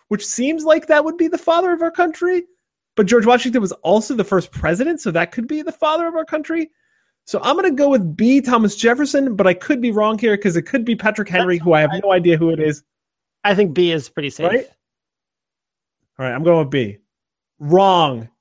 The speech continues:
Speaker 1: The answer is George Washington.
Speaker 2: Ah.
Speaker 1: George Washington was called the father of our country. He was the general of the American army during the War of Independence. He was the first president of the United States. He became the symbol for the new government. His image is on the one dollar bill. Many places are named for George Washington. The capital of the United States is named Washington, D C.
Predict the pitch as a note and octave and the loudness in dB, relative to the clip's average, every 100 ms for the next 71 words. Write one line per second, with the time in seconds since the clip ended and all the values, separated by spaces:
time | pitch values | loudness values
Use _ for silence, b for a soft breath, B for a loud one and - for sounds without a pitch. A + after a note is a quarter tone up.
0 | _ E3 E3 F3 F3 D3 E3 E3 C#3 C#3+ | _ -6 -4 -2 -4 -6 -4 -4 -4 -4
1 | C#3+ C3 C3+ A#2+ A2 G#2 G#2 _ _ _ | -4 -6 -12 -12 -12 -12 -18 _ _ _
2 | _ _ _ _ _ _ G3+ A3 - - | _ _ _ _ _ _ 4 4 2 -10
3 | - C#4+ F#4 D#4+ D4 - B3+ G#3+ G3 - | -2 0 2 0 -2 -2 -4 -4 -6 -8
4 | G3+ A3+ A3 G3 - F3+ - - A#3+ E4+ | 0 2 2 -2 -4 -4 -4 0 2 4
5 | D4+ G#3 E3 D3+ D#3 D3+ D#3+ D#3+ F#3 D#3+ | 4 4 2 2 -2 -4 -6 -4 -4 -4
6 | F3 D3 A#3 D4 C4+ A3+ F#3+ F3+ F3+ F3+ | -6 -2 -2 2 2 2 0 0 -2 -2
7 | C#3+ E3 E3 D#3+ E3+ D#3 D3+ D3+ F3 E3 | -4 -4 -4 -2 -4 -4 -6 0 2 2
8 | D#3 D3+ D3 C#3 C3+ - b b b - | -4 -6 -8 -8 -10 -14 b b b -2
9 | G3+ F3+ F#3 B3 B3 - G#3+ G#3 G3 F3+ | -2 0 2 2 2 0 -2 0 0 0
10 | F3 F3+ F3 E3+ F3 F#3 E3+ - B3 A#3+ | 2 -2 -2 -6 -4 -4 -4 -4 -2 0
11 | A3+ G#3+ F#3+ F#3 F3 F3 D#3+ D#3+ D3+ - | -2 -2 -4 -2 0 0 0 -4 -6 -10
12 | b b - F3+ A#3 A#3 G3+ G3 F#3 E3 | b b -4 -2 0 0 -2 -2 -2 -2
13 | F3+ F3 E3 D3+ D3 D3+ F3+ G3+ G3 F3+ | 0 0 0 0 -2 -2 -2 -2 -2 -4
14 | F3 E3 E3 E3+ E3 D#3+ - D#3 C#3 C#3 | -4 -6 -4 -4 -4 -8 -6 -6 -4 -6
15 | C3+ D3 C#3 C#3 F3 E3 E3 D3+ D3 - | -6 -8 -8 -6 -6 -4 -4 -4 -4 -6
16 | C#3+ C#3 C3 C#3+ C3+ D3 D3 D3 C#3+ C#3+ | -10 -10 -6 -6 -2 -2 -2 -6 -4 -4
17 | C3 C#3 C3 C#3 C3 | -2 -4 -2 -4 -4